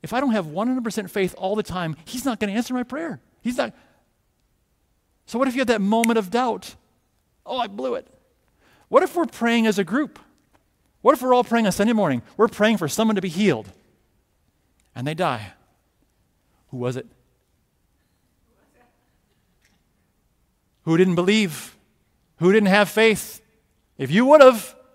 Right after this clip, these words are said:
they'd been healed. Wicked. 'Cause that's not even what that verse says. The verse says, "Let him ask in faith without doubting." It's not talking about doubting your prayer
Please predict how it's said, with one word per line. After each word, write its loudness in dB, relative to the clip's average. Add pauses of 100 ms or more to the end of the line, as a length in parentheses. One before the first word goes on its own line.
(400)
they'd 4
been 6
healed. 4 (3000)
Wicked. -12 (1600)
'Cause -10
that's -4
not 0
even 4
what 2
that 0
verse 0
says. -2 (2750)
The -20
verse -6
says, -8
"Let -6
him -6
ask -10
in -8
faith -6
without -8
doubting." -6 (120)
It's -10
not -2
talking -2
about -2
doubting -2 (100)
your -2
prayer -2